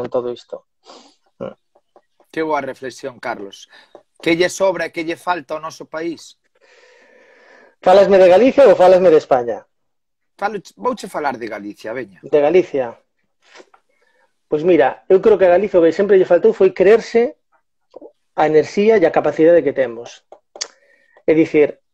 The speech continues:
Speaker 1: sempre tiñamos ese complexo de que éramos inferiores aos demais. Pero xa desde a época dos nosos avós, aí van a Castela a, a recoller o trigo, ou, ou a segar a erva, non? Como,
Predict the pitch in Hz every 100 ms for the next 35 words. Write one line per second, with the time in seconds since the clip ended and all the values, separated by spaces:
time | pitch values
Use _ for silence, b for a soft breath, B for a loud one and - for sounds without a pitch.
0 | _ _ - 208 220 214 226 214 202 190
1 | 185 180 226 226 233 180 180 208 190 175
2 | 170 185 202 175 147 143 123 120 - _
3 | - - 269 277 165 156 151 160 156 147
4 | 143 135 139 151 165 151 196 240 262 247
5 | 202 202 - 240 220 170 139 147 151 147
6 | b b b - 160 - 185 240 226 202
7 | 190 135 120 123 _ - 165 175 208 180
8 | - 190 233 214 156 123 127 240 208 170
9 | 156 -